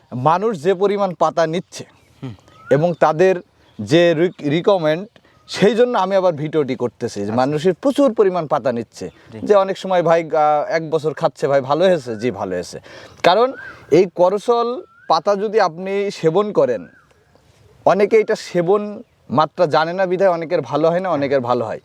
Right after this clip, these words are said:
Speaker 2: হ্যাঁ।
Speaker 1: যেমন এটা প্রতিদিন, প্রতিদিন পাঁচ থেকে, প্রতিদিন আপনার পনেরোটা পাতা তিন বেলা ভাগ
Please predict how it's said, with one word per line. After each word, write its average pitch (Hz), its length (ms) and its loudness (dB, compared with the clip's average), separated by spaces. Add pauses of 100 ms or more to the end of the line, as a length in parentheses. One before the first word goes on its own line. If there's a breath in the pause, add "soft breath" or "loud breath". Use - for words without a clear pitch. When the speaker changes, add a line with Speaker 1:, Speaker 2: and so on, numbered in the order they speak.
Speaker 2:
হ্যাঁ। 110 100 -16 (320 loud breath)
Speaker 1:
যেমন 226 300 4
এটা 233 180 4
প্রতিদিন, 233 640 0 (840)
প্রতিদিন 233 560 2 (160)
পাঁচ 180 240 0 (100)
থেকে, 214 240 2
প্রতিদিন 214 460 -2
আপনার 208 320 -2
পনেরোটা 220 420 2
পাতা 139 340 -8 (120)
তিন 240 240 0
বেলা 196 180 4
ভাগ 156 200 -6